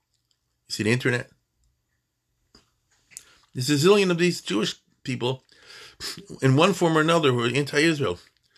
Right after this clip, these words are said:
I could go on and on about this from the articles I read. It's like my pornography, you know.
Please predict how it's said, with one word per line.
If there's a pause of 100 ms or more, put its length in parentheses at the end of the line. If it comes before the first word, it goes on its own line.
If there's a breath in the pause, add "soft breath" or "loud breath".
(280)
I
could
go
on
and
on
about
this
from
the
articles
I
read. (640 loud breath)
It's
like
my
pornography,
you
know.